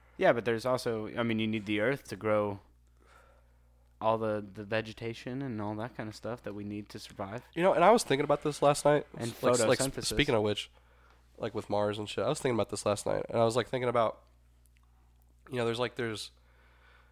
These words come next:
Speaker 2: that theory where there's scientists or billionaires or whatever who are trying to expedite the exploration of Mars so that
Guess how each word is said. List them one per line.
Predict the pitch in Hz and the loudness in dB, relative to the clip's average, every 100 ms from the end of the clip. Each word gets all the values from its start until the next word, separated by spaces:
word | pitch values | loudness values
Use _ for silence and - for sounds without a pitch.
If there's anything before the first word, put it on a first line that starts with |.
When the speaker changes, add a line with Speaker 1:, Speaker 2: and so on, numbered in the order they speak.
| _ | _
Speaker 2:
that | 135 - - | -2 -2 0
theory | 135 135 127 113 | 4 6 6 4
where | 110 110 107 104 - - - - - - - _ _ _ _ _ _ _ _ _ _ | 2 4 2 0 -4 -12 -20 -20 -20 -20 -20 _ _ _ _ _ _ _ _ _ _
there's | 120 113 104 | -4 -2 0
scientists | - 120 117 107 107 101 - 104 | 2 4 2 0 -4 -4 -6 -4
or | 101 101 | -4 -4
billionaires | 104 107 107 104 107 104 101 101 | -4 -2 0 0 0 0 0 -2
or | 101 | -2
whatever | 104 104 101 | -2 -2 -2
who | 107 | -4
are | 98 | -4
trying | - 113 110 107 101 | -2 2 2 0 -6
to | - 104 104 104 - - _ _ _ _ _ _ - | -6 -4 -4 -6 -10 -20 _ _ _ _ _ _ -6
expedite | 110 - - 110 107 107 - | -4 -4 -2 0 2 0 -4
the | 104 101 104 101 - | -6 -4 -6 -6 -4
exploration | 110 - 107 104 101 104 | -4 -2 -2 -2 -4 -4
of | 101 98 - 107 | -6 -6 -10 -2
Mars | 104 101 107 104 | 2 4 2 0
so | 110 | -4
that | 101 101 | -2 -4